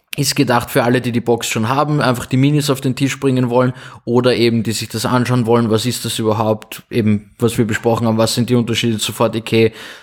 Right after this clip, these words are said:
soll ich mir das überhaupt holen? Jeder kann vorbeikommen, Kontakte knüpfen, das Spiel ausprobieren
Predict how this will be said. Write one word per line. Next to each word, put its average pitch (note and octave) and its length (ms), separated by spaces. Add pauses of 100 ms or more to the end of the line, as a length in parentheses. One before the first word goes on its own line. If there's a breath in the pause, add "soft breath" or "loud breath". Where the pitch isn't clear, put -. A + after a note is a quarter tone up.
soll - 320
ich A2+ 80
mir A#2 120
das G2+ 120
überhaupt G#2+ 320
holen? A2 420 (320 soft breath)
Jeder A#2+ 280
kann A#2+ 180
vorbeikommen, A2 960 (220)
Kontakte A#2+ 480
knüpfen, A2+ 420
das G#2+ 140
Spiel A2 200
ausprobieren G2+ 760